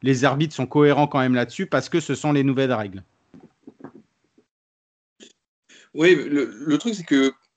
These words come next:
Speaker 2: pour moi, euh, j'entendais aussi qu'ils allaient, euh, rediscuter des règles relatives à la main, euh,
Speaker 1: Mm.
Speaker 2: pendant l'intersaison, mais je, je pense que le, euh, la,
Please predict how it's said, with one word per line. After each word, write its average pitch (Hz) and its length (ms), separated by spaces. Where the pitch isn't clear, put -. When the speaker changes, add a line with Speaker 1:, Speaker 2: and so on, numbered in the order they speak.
Speaker 2:
pour 156 140
moi, 175 320
euh, 117 440
j'entendais 127 320
aussi 135 220
qu'ils 131 140
allaient, 117 320
euh, 107 100
rediscuter 120 560
des 107 140
règles 107 460
relatives 107 360
à 101 60
la 95 120
main, 107 540
euh, 117 60
Speaker 1:
Mm. 107 160
Speaker 2:
pendant 98 200
l'intersaison, 113 520
mais 117 160
je, - 220
je - 320
pense 175 180
que 160 80
le, 135 320
euh, 117 580
la, 135 140